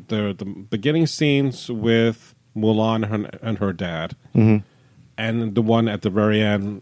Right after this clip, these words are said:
Speaker 1: about them being reunited. I think to me that really tugged at my heartstrings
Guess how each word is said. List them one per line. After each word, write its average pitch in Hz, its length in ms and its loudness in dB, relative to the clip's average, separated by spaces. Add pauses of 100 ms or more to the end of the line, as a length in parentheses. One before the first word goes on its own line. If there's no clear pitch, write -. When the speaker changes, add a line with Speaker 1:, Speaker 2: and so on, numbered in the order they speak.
(120)
Speaker 1:
about 98 440 -4 (600)
them 113 200 2
being 107 460 -2
reunited. 95 640 -4 (600)
I 101 160 -2
think 117 300 -2
to - 100 -6
me 120 400 4
that 110 720 -4 (1120)
really 135 460 0
tugged 131 280 -4
at 131 60 -2
my 117 160 0
heartstrings 113 680 -2